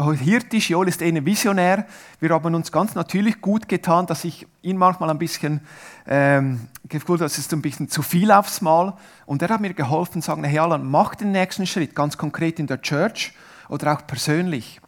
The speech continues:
Und gemeinsam konnten wir uns ermutigen, herausfordern und anstacheln. Und das ist das Schöne,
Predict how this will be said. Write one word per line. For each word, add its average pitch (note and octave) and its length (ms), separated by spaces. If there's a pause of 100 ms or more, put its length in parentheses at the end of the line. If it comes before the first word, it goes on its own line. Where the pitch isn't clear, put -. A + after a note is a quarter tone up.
(360)
Und D3+ 180
gemeinsam E3+ 540
konnten G3 400
wir F#3 180
uns G#3+ 280 (220)
ermutigen, F3+ 680
herausfordern D#3+ 800
und E3 100
anstacheln. B2 840 (1040)
Und D#3+ 120
das - 200
ist G#3 80
das D#3+ 80
Schöne, F3 500